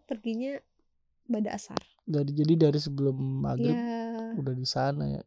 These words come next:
Speaker 1: Dari pada asarnya pada asar, udah sholat
Speaker 2: Mm-mm.
Speaker 1: asar dari rumah langsung pergi tuh ke Al Latif. Langsung di sana udah
Speaker 2: Hmm.
Speaker 1: sampai, pokoknya sampai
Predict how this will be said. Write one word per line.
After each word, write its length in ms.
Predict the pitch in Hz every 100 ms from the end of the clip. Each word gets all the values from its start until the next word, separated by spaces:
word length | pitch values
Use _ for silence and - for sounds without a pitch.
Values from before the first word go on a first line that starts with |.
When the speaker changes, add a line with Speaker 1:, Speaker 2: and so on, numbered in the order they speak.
| _
Speaker 1:
Dari 220 | - 214 214
pada 220 | 208 208
asarnya 280 | 208 269 285
pada 200 | 233 220 202
asar, 420 | 196 - 208 285 - _ _ _ _ _ _ 156
udah 220 | 208 214
sholat 180 | - 156
Speaker 2:
Mm-mm. 80 | 202
Speaker 1:
asar 160 | 214
dari 260 | 208 208 208
rumah 300 | 208 196 226
langsung 300 | 240 226 233
pergi 160 | 226
tuh 160 | 240 240
ke 80 | -
Al 160 | 220
Latif. 400 | 220 - 226 233 -
Langsung 320 | 226 226 147
di 80 | 143
sana 240 | 156 170 -
udah 160 | 233
Speaker 2:
Hmm. 80 | 175
Speaker 1:
sampai, 480 | - 170 240 240 233 - - -
pokoknya 300 | - 233 233
sampai 380 | 240 233 226